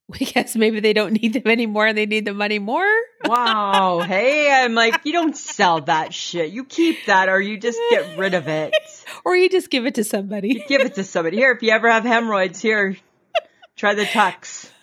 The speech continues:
Speaker 1: Oh my God. Seriously, hey?
Speaker 2: Yeah. Isn't that crazy?
Speaker 1: That's a fun buy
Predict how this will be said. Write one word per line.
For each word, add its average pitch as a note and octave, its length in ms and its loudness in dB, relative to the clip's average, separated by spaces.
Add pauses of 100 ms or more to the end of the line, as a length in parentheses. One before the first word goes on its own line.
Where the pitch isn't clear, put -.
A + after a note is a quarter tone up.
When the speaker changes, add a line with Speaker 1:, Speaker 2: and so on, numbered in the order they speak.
(120)
Speaker 1:
Oh A4 320 2
my G#4+ 200 0
God. G4 360 -2
Seriously, C4+ 560 0
hey? A#3 400 -2
Speaker 2:
Yeah. E3 200 -8 (460)
Isn't F3 140 -12
that A3 180 -10
crazy? D3 580 -14 (220)
Speaker 1:
That's A#3 260 2
a A#4 80 4
fun F#4+ 300 0
buy G3 200 4